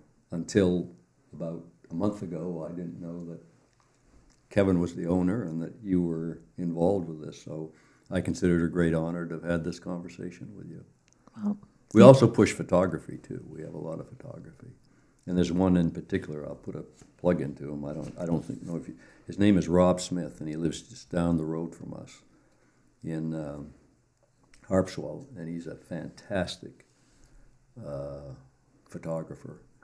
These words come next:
Speaker 1: And, uh, you know, we also have some by a guy named Clyde Butcher, uh, photographer, and Tom Mengelson. So we have some, and we have, uh,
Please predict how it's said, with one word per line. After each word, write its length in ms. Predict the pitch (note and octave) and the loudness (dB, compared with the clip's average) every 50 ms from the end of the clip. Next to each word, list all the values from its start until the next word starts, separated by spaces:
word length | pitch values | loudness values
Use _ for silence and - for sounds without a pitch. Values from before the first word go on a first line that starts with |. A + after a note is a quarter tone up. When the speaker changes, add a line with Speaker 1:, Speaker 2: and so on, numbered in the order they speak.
| - - - - - - _ _ - _ - | -20 -20 -20 -20 -20 -20 _ _ -20 _ -14
Speaker 1:
And, 380 | - F2 D#2+ D2+ D#2 D#2 D2 E2 | -12 -10 -8 -8 -8 -8 -8 -8
uh, 20 | D2+ D#2 D#2+ D#2 E2+ F2+ - - - - | -8 -8 -8 -8 -8 -10 -12 -14 -14 -10
you 80 | F2 | -8
know, 160 | E2 D#2 D2+ D2+ | -8 -8 -8 -10
we 240 | D2+ E2 E2 D#2+ | -10 -10 -10 -8
also 340 | D#2 D#2 D#2 D2+ - F2+ D#2 | -8 -8 -8 -10 -10 -10 -8
have 220 | D2+ D#2+ D2+ D#2 - | -6 -6 -8 -8 -10
some 460 | - D#2+ D2 D2 D2 C#2+ C#2 C#2 C2+ - | -12 -12 -12 -10 -10 -10 -12 -14 -14 -12
by 160 | - D#2+ D#2 D2+ | -10 -8 -8 -8
a 40 | |
guy 200 | D2+ D#2+ E2 D#2 | -8 -8 -8 -8
named 220 | D2+ D2 C#2 C#2 - | -8 -8 -10 -12 -12
Clyde 340 | - - F2 E2 D#2+ - - | -10 -8 -8 -6 -8 -8 -10
Butcher, 440 | - E2 - - - D2 D2+ - - _ _ _ _ _ _ _ _ _ _ _ _ - _ _ _ _ - - | -12 -12 -12 -10 -12 -12 -12 -12 -14 _ _ _ _ _ _ _ _ _ _ _ _ -20 _ _ _ _ -16 -12
uh, 380 | D#2+ D#2 D#2 D#2 D#2 D#2 D2+ D#2 | -10 -8 -8 -8 -8 -8 -10 -12
photographer, 880 | - - D#2+ - D#2 D#2 D#2 D#2 D#2 D2+ - - E2 D#2 D#2 D#2 D#2+ D#2 | -12 -14 -12 -10 -8 -8 -8 -10 -12 -14 -12 -12 -12 -10 -10 -10 -10 -10
and 360 | D#2 D2+ D2+ D2+ D2+ D2+ - - | -10 -10 -12 -12 -14 -16 -14 -10
Tom 260 | - F2+ F2 D#2+ D#2 | -8 -6 -6 -6 -6
Mengelson. 580 | D#2+ D#2+ E2 D#2+ D#2+ D2+ - - D2+ - E2+ - - - _ _ _ _ _ _ _ _ | -6 -6 -6 -8 -10 -12 -14 -14 -14 -14 -14 -16 -18 -20 _ _ _ _ _ _ _ _
So 180 | _ _ - F2 | _ _ -10 -6
we 140 | E2+ F2 F2 | -6 -4 -2
have 340 | F2+ E2+ E2 E2 D#2 - - _ _ _ _ _ - - _ _ _ _ _ | 0 0 0 0 -2 -4 -12 _ _ _ _ _ -20 -20 _ _ _ _ _
some, 380 | _ _ - E2+ E2 D#2+ E2+ E2 | _ _ -12 -10 -8 -8 -8 -8
and 120 | D#2 D#2+ | -8 -8
we 140 | E2 E2 E2 | -8 -6 -6
have, 380 | E2+ E2+ E2+ E2+ E2+ E2 D#2+ D#2 E2 E2 | -6 -4 -4 -4 -6 -8 -8 -10 -10 -10
uh, 280 | E2 D#2+ D#2+ D#2+ D2+ | -8 -8 -8 -8 -10